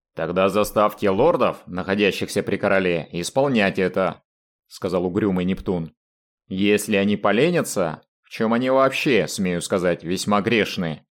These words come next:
то пошлите за шкиперским помощником на Роял Билли. Примечание. Билли – сокращённое имя Вильям, а Роял Вильям — название английского линейного корабля. «Он услужит ей, уверяю вас.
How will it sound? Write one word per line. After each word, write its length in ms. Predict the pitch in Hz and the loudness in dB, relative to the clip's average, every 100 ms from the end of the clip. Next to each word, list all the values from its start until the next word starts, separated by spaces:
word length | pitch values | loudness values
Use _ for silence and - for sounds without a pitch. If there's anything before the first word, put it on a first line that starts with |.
| _ - | _ -8
то 120 | 92 | -4
пошлите 580 | 110 107 - 165 180 123 | 0 -2 2 0 2 2
за 160 | 98 110 | 2 2
шкиперским 600 | - 170 117 - 139 123 | 0 0 0 0 -2 0
помощником 920 | 143 160 160 - 110 101 87 73 _ - | 2 2 2 0 -2 0 -2 -6 _ -8
на 200 | 90 90 | -4 0
Роял 420 | 120 135 131 131 | 2 2 2 2
Билли. 580 | 113 143 107 90 73 - _ _ _ _ _ _ - | 2 2 2 0 -2 -8 _ _ _ _ _ _ -6
Примечание. 800 | 104 110 - 120 101 85 76 _ _ _ - | -2 0 0 0 0 -2 -8 _ _ _ -10
Билли – 600 | 95 131 160 113 90 - | -2 0 2 2 0 -4
сокращённое 800 | - - - 104 - 139 139 131 | -10 -6 -2 -2 0 -2 0 -4
имя 400 | - 120 117 113 | -2 0 0 0
Вильям, 560 | 110 139 107 85 73 - _ _ _ - | 0 0 2 0 -4 -12 _ _ _ -8
а 160 | 87 85 | -4 2
Роял 380 | 117 113 101 | 4 4 4
Вильям — 560 | 98 151 156 104 85 - _ | 2 0 0 0 -2 -8 _
название 520 | - 92 90 120 135 120 | -4 -4 0 -2 0 0
английского 540 | 101 113 147 - 131 | 0 0 -2 0 0
линейного 540 | 127 107 101 101 101 | 2 2 2 2 0
корабля. 580 | 98 101 101 101 76 73 _ _ _ _ _ _ _ | 0 0 0 0 -2 -8 _ _ _ _ _ _ _
«Он 280 | 101 135 185 | 0 2 4
услужит 580 | 185 180 175 175 220 208 | 2 2 2 4 2 2
ей, 400 | 117 95 80 - | 2 2 0 -6
уверяю 600 | - 90 110 139 170 156 110 | -4 2 4 4 4 4 4
вас. 460 | 95 80 - - | 4 2 -4 -16